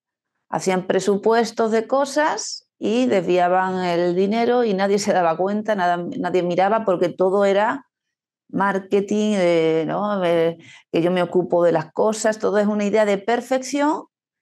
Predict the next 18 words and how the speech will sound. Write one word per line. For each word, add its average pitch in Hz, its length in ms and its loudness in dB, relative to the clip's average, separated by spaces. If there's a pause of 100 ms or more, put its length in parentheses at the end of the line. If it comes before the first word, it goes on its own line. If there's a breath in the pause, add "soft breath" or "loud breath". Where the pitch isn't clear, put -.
(400)
y 92 80 -4
cuando 170 320 0
se 170 140 -4
empieza 190 420 0
a 175 640 -2 (920)
a 170 80 -2
ver 233 320 0
que 185 140 0
esa 185 240 -2
perfección, 202 760 -2
que, 165 280 0
que, 160 640 -2
que 165 80 -2
empiezan 180 440 -2
a 185 40 0
aparecer 180 460 0
unos 185 220 -2
datos 196 720 -2